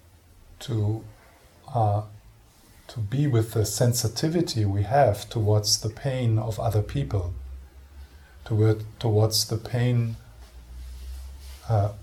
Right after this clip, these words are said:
of animals, no? Towards the pain in this world. We have a natural sensitivity,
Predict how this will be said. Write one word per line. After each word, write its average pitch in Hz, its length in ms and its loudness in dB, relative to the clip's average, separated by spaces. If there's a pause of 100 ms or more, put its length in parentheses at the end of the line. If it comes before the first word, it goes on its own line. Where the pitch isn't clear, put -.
(160)
of 110 160 -2
animals, 123 960 0 (280)
no? 120 240 -6
Towards 104 420 0
the 110 100 -4
pain 120 340 2
in 107 60 4
this 101 280 0
world. 110 420 0 (340)
We 113 80 0
have 110 180 4
a 113 60 4
natural 117 540 2
sensitivity, 113 960 0